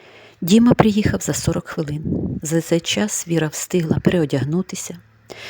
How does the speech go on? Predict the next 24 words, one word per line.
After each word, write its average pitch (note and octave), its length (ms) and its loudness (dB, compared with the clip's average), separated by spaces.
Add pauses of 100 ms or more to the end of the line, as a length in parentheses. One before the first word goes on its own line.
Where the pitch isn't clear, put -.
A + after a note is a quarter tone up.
(200)
зібрати - 420 2
волосся E3 540 0
в F3+ 40 0
акуратний E3+ 500 -2
хвостик - 720 -8
і D#3 140 -2
навіть F#3+ 460 -2
нафарбувати C#3+ 760 -8
губи C3+ 340 -8 (440)
улюбленою D3+ 680 -4
помадою, D#3 640 -4 (480)
якою C#3 320 -2
зазвичай D3 640 -2
зберігала D3+ 600 -4
для C3+ 160 -4
особливих C#3+ 640 -8
випадків. - 520 -2 (760)
А C3+ 160 0
зараз D#3+ 640 -6 (160)
був - 100 -12
саме C3+ 340 -6
такий - 420 -8
випадок. - 680 -8 (960)
Вхідні B3 500 0